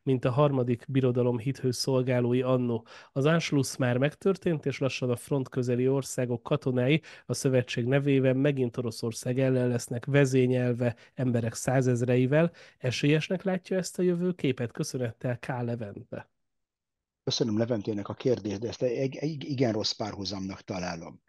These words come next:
Speaker 2: Tehát tisztában kell lenni avval, hogy ez a, ez a fajta politikai kurzus az Egyesült Államokban körülbelül annyira népszerűtlen, mint, mint mondjuk Magyarországon. Tehát van egy zajos kisebbség, akik aránytalanul, ö, nagyobb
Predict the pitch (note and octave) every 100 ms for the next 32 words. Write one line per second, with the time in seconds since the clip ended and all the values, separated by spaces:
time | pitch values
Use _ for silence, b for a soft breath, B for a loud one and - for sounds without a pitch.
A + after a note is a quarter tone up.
0 | b b b - G2 - B2+ - A#2+ A2
1 | - A2+ A2+ A2+ A2+ A2 F#2+ G2 F2 -
2 | G#2+ G#2 A2 F#2+ F2+ - A2+ A2+ - A#2+
3 | G#2+ A#2 - A#2 A#2 A#2+ G2+ - B2+ A#2
4 | A2+ G2 A2 B2 A2 A2 G#2 A2 G#2+ G#2+
5 | G2+ G#2 B2 - _ _ _ _ _ _
6 | _ _ _ b b b _ _ C3+ A#2+
7 | A#2+ B2+ B2 A#2+ A#2+ B2 - G#2+ G#2+ -
8 | G2+ G#2+ G#2 A2 G#2+ G2+ G2+ G2 G#2+ F#2+
9 | F2+ F2 - E2+ F2 F#2 F#2+ G#2+ C3+ A#2
10 | G2+ A#2+ G2 - B2 - B2 - C3+ B2+
11 | B B B B - G#2 - - - B2
12 | B2 A#2+ G#2 A#2+ G#2 G2+ G#2+ G2 G2 _
13 | _ _ _ _ A2+ G#2 G2 F#2+ - -
14 | - A2+ G2+